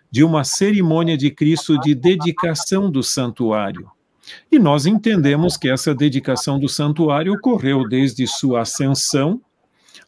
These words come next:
até o Pentecostes, onde ocorreu o derramamento do Espírito Santo como uma comprovação de que Jesus foi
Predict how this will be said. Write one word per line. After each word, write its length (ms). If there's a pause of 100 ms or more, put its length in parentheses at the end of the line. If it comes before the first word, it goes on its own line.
até 560 (300)
o 100
Pentecostes, 960
onde 260
ocorreu 440
o 40
derramamento 680
do 40
Espírito 540
Santo 460
como 400 (400)
uma 360 (160)
comprovação 1400 (580)
de 220
que 420
Jesus 520
foi 340